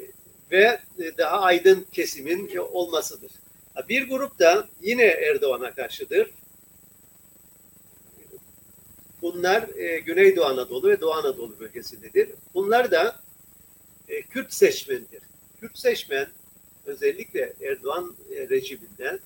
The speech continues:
en çok ezilen, en çok acı çektirilen, e, toplumdur. Bu ezilen ve acı çeken toplumun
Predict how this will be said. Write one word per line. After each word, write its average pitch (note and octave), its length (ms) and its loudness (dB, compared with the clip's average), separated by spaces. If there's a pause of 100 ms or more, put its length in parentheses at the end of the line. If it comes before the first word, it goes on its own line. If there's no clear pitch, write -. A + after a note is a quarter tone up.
en F#3+ 180 -2
çok - 220 -8 (100)
ezilen, B2+ 480 -8 (640)
en F#3 180 -2
çok - 240 -6
acı B2+ 260 -8
çektirilen, C3 680 -8 (260)
e, C3 300 -8
toplumdur. - 540 -8 (720)
Bu F#3+ 160 4
ezilen F#3 460 2
ve D#3+ 40 0
acı E3+ 220 -4
çeken C3 320 -4
toplumun - 540 -10